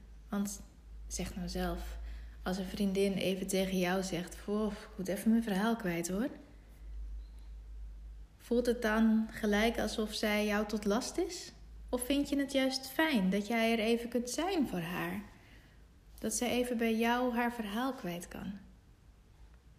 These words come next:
Fijn voelt dat, hè? Nou ja, en zal ik je eens wat vertellen? Jij hebt ook zulk soort vriendinnen. Jij hebt ook mensen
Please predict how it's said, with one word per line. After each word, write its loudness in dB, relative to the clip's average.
Fijn 0
voelt -2
dat, -2
hè? -2
Nou 6
ja, -2
en 8
zal 6
ik 4
je 2
eens 4
wat 0
vertellen? 2
Jij 0
hebt 0
ook 0
zulk 0
soort -2
vriendinnen. 4
Jij 0
hebt 2
ook 0
mensen 2